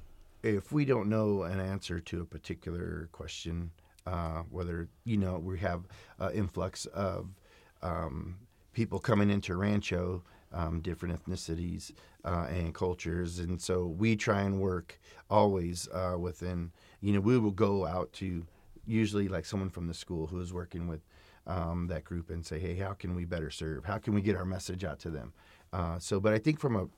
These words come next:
just the perspective of a youth, like, that's the, the great thing about our program is, like, when you get a kid in a basketball, a kid in boxing, a kid in martial art, it doesn't matter.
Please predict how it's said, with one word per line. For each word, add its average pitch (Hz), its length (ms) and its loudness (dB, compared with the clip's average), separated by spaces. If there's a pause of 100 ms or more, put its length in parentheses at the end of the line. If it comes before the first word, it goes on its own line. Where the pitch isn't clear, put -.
(680)
just - 280 0
the 90 240 0 (580)
perspective 104 580 0
of 92 140 0
a 92 60 0
youth, 113 560 4
like, 95 420 -2 (240)
that's 107 260 2
the, 98 260 2 (440)
the 90 100 -4
great 95 280 -2
thing 92 360 0
about 92 240 -2
our 92 100 -2
program 90 480 -6
is, 92 220 -6
like, 92 220 -8
when 98 140 0
you 104 120 4
get 107 140 2
a 92 40 0
kid 95 420 0 (400)
in 101 140 2
a 90 80 2
basketball, 92 600 0
a 90 40 -4
kid 98 380 2 (300)
in 95 340 2
boxing, 95 500 -2
a 80 80 -2
kid 104 240 4
in 98 100 2
martial 95 320 -2
art, 95 140 0
it 110 60 2
doesn't 101 260 4
matter. 90 420 -2